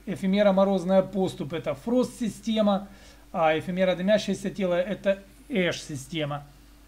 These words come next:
Хорошо, конечно, что это не праймовские, а простые части, поэтому купить их можно в дадзё в одной из лабораторий. Можете найти и купить.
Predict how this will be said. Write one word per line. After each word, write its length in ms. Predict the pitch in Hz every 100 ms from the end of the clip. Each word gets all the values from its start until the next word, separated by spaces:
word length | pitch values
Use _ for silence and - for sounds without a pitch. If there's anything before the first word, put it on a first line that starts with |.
| - - - 190 -
Хорошо, 420 | 185 202 - 254
конечно, 460 | 208 196 185 - 156
что 240 | - 165
это 160 | 147 147
не 100 | 180
праймовские, 1080 | - 262 254 233 214 - - 202 196 196 190
а 380 | - 160 143 143 - - - - -
простые 560 | 180 180 - 247 240 233
части, 560 | 226 214 190 - 196
поэтому 640 | 196 185 190 196 190 190 - - - - - - - - -
купить 520 | 190 254 254 - -
их 300 | 196 196 190
можно 460 | 170 185 175 160 156
в 100 | 147
дадзё 440 | 190 180 214 262
в 60 | 196
одной 260 | 185 226
из 80 | 180
лабораторий. 640 | 180 175 170 135 139 127
Можете 400 | 131 156 165 180
найти 540 | 190 196 196 240 240 240
и 220 | 175 185 196 - -
купить. 400 | 185 - 165